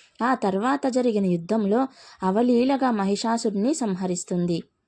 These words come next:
మహిషాసుర మర్దిని అవతారంలో దుర్గమ్మ సింహవాహినిగా పది చేతుల్లో ఆయుధాలతో దర్శనమిస్తుంది. ఈ అవతారం భక్తులకు దైవ రక్షణను తెలియజేస్తూ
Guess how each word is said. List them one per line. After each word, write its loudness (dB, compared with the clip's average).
మహిషాసుర 0
మర్దిని 0
అవతారంలో -2
దుర్గమ్మ -4
సింహవాహినిగా -2
పది 2
చేతుల్లో 0
ఆయుధాలతో -2
దర్శనమిస్తుంది. -4
ఈ 2
అవతారం 0
భక్తులకు -2
దైవ 0
రక్షణను -4
తెలియజేస్తూ -2